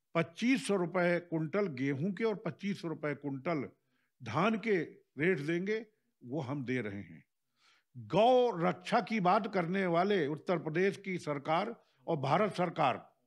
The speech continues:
दोनों को मैं कह रहा हूं कि उनको सीख लेना चाहिए कांग्रेस सरकारों से। उन्होंने क्या किया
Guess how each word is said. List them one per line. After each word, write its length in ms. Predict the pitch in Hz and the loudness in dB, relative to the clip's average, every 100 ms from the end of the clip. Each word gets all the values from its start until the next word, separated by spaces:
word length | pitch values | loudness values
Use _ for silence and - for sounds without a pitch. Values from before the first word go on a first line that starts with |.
| _ _ - | _ _ -6
दोनों 360 | 131 202 240 254 | 0 2 4 2
को 160 | 233 | 2
मैं 140 | 220 208 | 0 0
कह 120 | 196 | 0
रहा 120 | 202 | 2
हूं 200 | 202 240 | 0 -2
कि 80 | 214 | -2
उनको 300 | 185 175 202 | -4 -4 -8
सीख 300 | - 226 208 | -4 -6 0
लेना 240 | 196 175 | 0 0
चाहिए 180 | 170 170 | -2 -4
कांग्रेस 380 | 156 156 156 143 | -2 -2 -2 -6
सरकारों 400 | 139 135 135 147 | -8 -4 -4 -4
से। 240 | 196 240 - _ _ _ | -6 -6 -8 _ _ _
उन्होंने 340 | 180 226 254 247 | 2 2 2 0
क्या 180 | 226 | 0
किया 260 | 190 151 | -2 -2